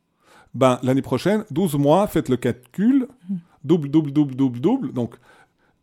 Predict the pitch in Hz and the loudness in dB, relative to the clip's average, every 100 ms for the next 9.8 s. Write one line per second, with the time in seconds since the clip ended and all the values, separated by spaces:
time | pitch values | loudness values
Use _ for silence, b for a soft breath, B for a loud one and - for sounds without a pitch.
0 | - - 143 - 143 123 - 127 131 131 | -12 0 0 2 0 0 -2 0 0 0
1 | 131 - 113 107 - 139 - 220 220 - | -2 -4 -10 -10 -6 -6 -2 -4 -4 -6
2 | 151 - 147 - - 135 123 135 135 127 | -8 -4 -4 -4 -6 -6 -4 -2 0 0
3 | 123 110 - 113 110 - - 113 104 104 | 0 -2 -6 -10 -10 -14 -10 -8 -6 -6
4 | 101 101 - B B B B - - - | -10 -12 -18 B B B B -16 -10 -6
5 | 104 101 113 - 170 170 220 233 - - | -6 -6 -10 -2 -2 -2 -4 -4 -4 -4
6 | 127 - 127 117 135 - 127 127 120 113 | -6 -6 -10 -6 -6 -6 -4 -2 -2 -4
7 | 110 - 104 - 156 160 - 226 214 139 | -12 -12 -12 -8 -6 -6 -6 -6 -6 -6
8 | 123 - 123 - 127 - 127 123 117 - | -8 -8 -8 -6 -8 -6 -2 -2 -4 -10
9 | 107 104 95 - B B B 110 | -10 -10 -12 -16 B B B -14